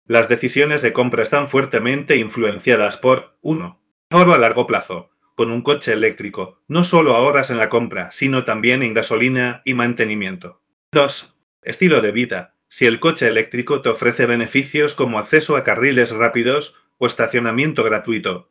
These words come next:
eso puede ser un gran atractivo. Tres, apoyo gubernamental.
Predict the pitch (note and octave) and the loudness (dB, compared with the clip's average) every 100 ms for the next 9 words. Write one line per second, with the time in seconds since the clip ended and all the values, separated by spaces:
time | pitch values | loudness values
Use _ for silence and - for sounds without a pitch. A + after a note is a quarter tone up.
0 | _ - E3 D3+ B2+ A#2+ A2+ B2 A#2+ A#2+ | _ -6 -2 0 2 2 2 0 0 0
1 | A#2 B2 A#2+ A2 G2+ - G2 F2+ _ _ | 2 2 0 -2 -6 -6 -8 -10 _ _
2 | _ - A#2 G#2 - - _ _ _ - | _ -2 0 0 -2 -12 _ _ _ -8
3 | A2+ C3+ D#3 D3 A2+ A2+ B2 A#2+ G#2 B2+ | 0 2 4 2 2 0 0 -4 -2 0
4 | A#2 F2+ - | 0 -2 -12